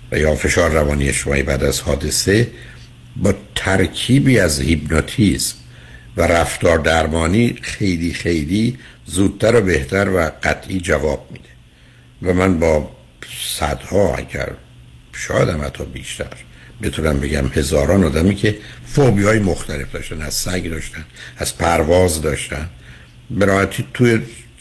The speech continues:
سه، چهار، پنج جلسه می‌شده بهشون کمک کرد که از شرش خلاص بشن. بنابراین سراغ روانشناسی برید که آگاه هست و با این تکنیک آشناست که تقریباً همه هستن، ولی کسی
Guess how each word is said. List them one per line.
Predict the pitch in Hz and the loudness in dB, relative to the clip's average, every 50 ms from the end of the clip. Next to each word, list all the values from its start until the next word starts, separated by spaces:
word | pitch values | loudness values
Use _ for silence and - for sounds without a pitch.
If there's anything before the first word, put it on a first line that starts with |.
| - - - | -10 -2 0
سه، | 113 107 101 | 0 0 0
چهار، | - - 92 92 90 87 | 0 0 0 0 0 0
پنج | - - 87 87 95 95 | -2 -2 0 0 2 2
جلسه | 90 85 78 78 73 - - 85 87 85 - - - - - - - - - - - - | 2 2 0 0 -2 -2 0 0 0 -2 -2 -6 -8 -8 -6 -6 -6 -6 -6 -6 -4 -2
می‌شده | 87 82 82 - - - 85 85 | 0 0 0 0 2 2 2 2
بهشون | 78 78 80 78 - - 82 78 | 2 0 0 0 0 0 0 0
کمک | - - 69 71 76 80 - | 0 2 2 2 2 0 0
کرد | - 78 73 - | 0 -2 -2 0
که | - - | 0 0
از | 76 69 | 0 0
شرش | - - 80 76 73 78 76 - | 0 0 -2 0 0 -2 -4 -4
خلاص | - - 71 71 71 - | -2 -2 0 0 -2 -2
بشن. | - 71 - - - - - - - - - - - - | -4 -8 -8 -6 -8 -10 -10 -14 -16 -16 -16 -16 -6 0
بنابراین | - 95 92 101 131 143 | 2 4 4 4 4 4
سراغ | - - 113 107 117 120 123 | 4 4 4 4 4 4 4
روانشناسی | 131 127 117 104 92 85 85 82 80 73 - - - 73 78 87 104 135 131 127 - - - | 4 4 4 2 2 2 0 0 0 -2 -2 -4 -2 -2 0 2 2 2 2 0 0 -2 0
برید | 85 80 82 76 73 73 73 76 - - - - - - - - - - - - - - - - | 0 0 0 0 0 -2 -4 -4 -6 -6 -8 -8 -6 -6 -6 -6 -6 -6 -6 -6 -6 -6 -4 -4
که | - - 80 80 78 76 76 76 76 76 73 71 - - - - - - - - - - - - - - - - - - - | -2 0 2 2 4 4 4 4 2 2 0 -2 -4 -10 -20 -20 -20 -20 -20 -18 -18 -16 -16 -16 -16 -16 -18 -18 -18 -12 -6
آگاه | - 92 87 85 76 87 95 95 | 0 0 2 2 4 4 4 4
هست | 95 95 92 - - - | 4 2 0 0 0 -2
و | 78 | 0
با | 71 71 82 | 2 2 2
این | 78 82 87 | 2 0 0
تکنیک | - - 71 - - - 78 - - | -2 -4 -4 -4 -4 -6 -6 -6 -4
آشناست | - 71 71 - - - - - | -4 -4 -4 -2 -2 -2 -2 -2
که | - | -2
تقریباً | 98 90 - - 110 98 | -2 -2 -2 -2 -2 -2
همه | 85 80 82 87 | -2 0 0 0
هستن، | 92 87 82 - - - - - - - - - - - | 0 0 0 -2 -4 -4 -6 -10 -10 -12 -10 -8 -4 0
ولی | - 185 165 151 | 2 4 4 4
کسی | 110 120 113 107 117 104 | 4 2 2 0 0 -2